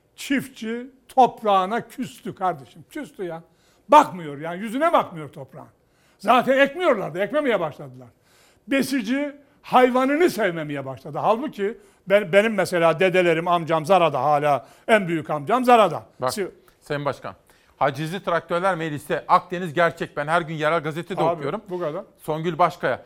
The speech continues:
Speaker 2: büyük firmaların borçları yapılandırılırken çiftçilerin tarım kredi kooperatiflerine olan borçları nedeniyle Amasya'da olduğu gibi traktörlerine, tarlalarına, hayvanlarına haciz konulması meclis gündemine taşındı.
Speaker 1: Tabii, bu kadar. Şimdi,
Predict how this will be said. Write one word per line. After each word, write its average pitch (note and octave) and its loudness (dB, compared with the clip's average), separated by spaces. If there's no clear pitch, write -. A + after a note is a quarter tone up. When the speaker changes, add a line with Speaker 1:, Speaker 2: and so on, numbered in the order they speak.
Speaker 2:
büyük F#3 -6
firmaların D#3 -4
borçları F3+ -2
yapılandırılırken D#3+ -2
çiftçilerin F#3 -8
tarım F3 -4
kredi F3 -6
kooperatiflerine E3 -6
olan D3+ -2
borçları D#3+ -4
nedeniyle D#3 -2
Amasya'da D3+ -2
olduğu D3 -4
gibi E3 -8
traktörlerine, D#3 -4
tarlalarına, D#3+ 2
hayvanlarına D#3 2
haciz D3+ -8
konulması C#3+ -10
meclis D#3+ -8
gündemine D3+ -8
taşındı. B2+ -8
Speaker 1:
Tabii, F3 -6
bu E3+ -12
kadar. C#3 -16
Şimdi, B3 0